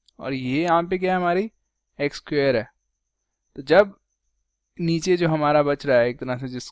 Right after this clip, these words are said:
हमारे डिविडेंड का जो पार्ट बच रहा है, अगर ये पार्ट हमारा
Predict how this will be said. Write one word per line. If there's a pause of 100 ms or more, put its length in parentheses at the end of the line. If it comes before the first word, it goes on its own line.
(120)
हमारे
डिविडेंड
का
जो
पार्ट
बच
रहा
है,
अगर
ये
पार्ट
हमारा